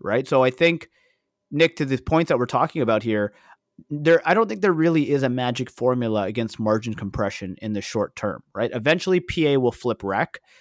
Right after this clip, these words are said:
That could actually happen sooner than we think. Like, it could happen even next legislative session in the spring, um, which would be an incredible tailwind for the industry for P A to flip.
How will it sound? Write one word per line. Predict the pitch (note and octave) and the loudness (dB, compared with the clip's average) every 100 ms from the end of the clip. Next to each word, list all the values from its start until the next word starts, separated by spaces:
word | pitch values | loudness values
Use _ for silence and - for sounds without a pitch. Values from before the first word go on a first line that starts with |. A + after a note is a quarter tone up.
| _ - | _ -2
That | B2+ | -2
could | - F#3+ | 2 4
actually | D#3+ - D#3 | 4 2 0
happen | C3+ C3+ C3 A#2 | 2 2 0 -6
sooner | - C3+ B2 | -2 0 2
than | A#2 G#2+ | 0 -2
we | G#2+ | -4
think. | - A#2+ E3+ G#3 - _ _ _ | -6 -2 -2 -4 -12 _ _ _
Like, | C3 | -2
it | B2 - | -2 -2
could | - E3+ | 0 2
happen | C#3+ C#3 - B2+ A2+ - _ _ | 2 2 2 0 -2 -6 _ _
even | D3 C#3 A2 A2 - | -2 0 0 -4 -4
next | B2+ C3 - | -2 -2 0
legislative | B2 A#2+ A2+ B2 G#2 | 0 0 0 0 0
session | - - A2 - F3 F#3+ | -2 -2 -2 -2 -4 -2
in | - G#2+ | -4 -4
the | |
spring, | - - - A2 C#3 A3 C#4 _ _ _ | -4 -10 -4 -2 0 -2 -6 _ _ _
um, | A#2+ A2+ - | 0 0 0
which | C3 C3 | -2 -2
would | B2+ | 0
be | B2+ C3 | 0 -2
an | B2 | -2
incredible | B2+ B2 - - D3+ D#3 D#3 C3 A2+ G2 | -4 -6 -12 -6 2 4 4 2 0 -2
tailwind | - G#2+ G#2 G2 F#2+ | 0 2 2 0 -2
for | G2+ | -6
the | G2+ G2 | -4 -2
industry | G2+ - F#2 C2+ | -4 -6 -8 -6
for | G2+ | -8
P | F#2+ A2 F#2 | -6 -4 -4
A | |
to | E2+ | -6
flip. | - D2+ - | -10 -10 -10